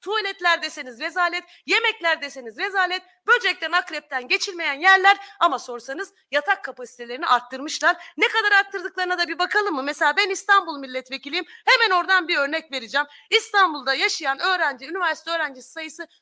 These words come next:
bir buçuk milyon. Bir buçuk milyon. Peki bu bir buçuk milyon gence devletimizin tahsis ettiği yatak sayısı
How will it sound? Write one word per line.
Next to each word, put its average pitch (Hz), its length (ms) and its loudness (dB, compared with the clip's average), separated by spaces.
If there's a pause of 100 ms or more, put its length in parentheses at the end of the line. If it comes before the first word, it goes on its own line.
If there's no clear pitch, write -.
(120)
bir 381 320 0
buçuk 339 300 -10
milyon. 247 440 -12 (300)
Bir 453 180 0
buçuk - 280 -16
milyon. 170 260 -20 (300)
Peki 392 220 -2
bu 359 140 -10
bir 440 240 2
buçuk 415 280 -8
milyon 330 420 -8
gence 285 440 -6 (200)
devletimizin 359 640 -6
tahsis 339 480 -4
ettiği 254 460 -8 (200)
yatak 415 380 4
sayısı 269 480 -6